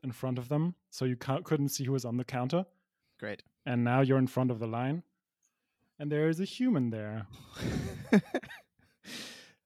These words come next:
Speaker 1: And who, who addresses your character. "Hello, what is your name?"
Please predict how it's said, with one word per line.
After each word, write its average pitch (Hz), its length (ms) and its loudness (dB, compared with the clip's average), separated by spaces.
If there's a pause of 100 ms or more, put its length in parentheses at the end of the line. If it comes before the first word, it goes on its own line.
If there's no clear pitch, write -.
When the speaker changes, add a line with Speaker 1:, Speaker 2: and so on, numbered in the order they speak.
(200)
Speaker 1:
And 131 140 0
who, 147 280 6
who 151 200 4
addresses 147 400 6
your 156 100 4
character. 110 520 -2 (2000)
"Hello, 135 300 4
what 156 220 0
is - 140 -8
your 127 140 0
name?" 113 300 -2